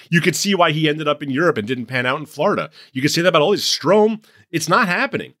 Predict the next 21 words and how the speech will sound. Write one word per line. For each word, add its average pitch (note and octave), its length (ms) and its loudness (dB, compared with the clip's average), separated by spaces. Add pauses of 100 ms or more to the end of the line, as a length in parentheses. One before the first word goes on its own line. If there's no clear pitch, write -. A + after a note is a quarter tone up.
(240)
You C3 100 2
know, C#3 80 4
I, C3+ 400 -4
there B2 260 2
are C#3 60 4
things F#3 240 0
that D3+ 100 2
I E3+ 140 0
see F#3+ 200 -6
in F3+ 80 0
him F3+ 160 2
and C3+ 80 2
others D3 260 0
see E3+ 100 -4
in D#3+ 60 -2
him E3+ 120 0
that, C3+ 200 2
that A#2+ 140 0
the G#2 120 -6
Blackhawks B2+ 640 -2
don't, B2+ 300 -2